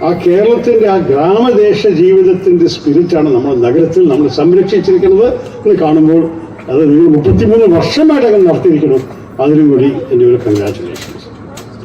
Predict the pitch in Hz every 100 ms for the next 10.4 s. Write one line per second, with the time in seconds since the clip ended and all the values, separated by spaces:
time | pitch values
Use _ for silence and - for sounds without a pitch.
0 | - - - - 175 226 294 285 262 196
1 | 208 220 214 202 202 202 175 151 185 -
2 | 175 139 127 131 120 110 110 117 - -
3 | - - - - - - - 254 220 156
4 | 160 226 240 190 151 180 170 185 - -
5 | - - - - - - 170 202 180 143
6 | 147 123 120 110 113 131 165 156 180 190
7 | 180 185 175 165 262 214 226 196 185 180
8 | 151 151 170 160 151 139 143 120 127 139
9 | - - - - - - - 175 165 151
10 | 202 180 208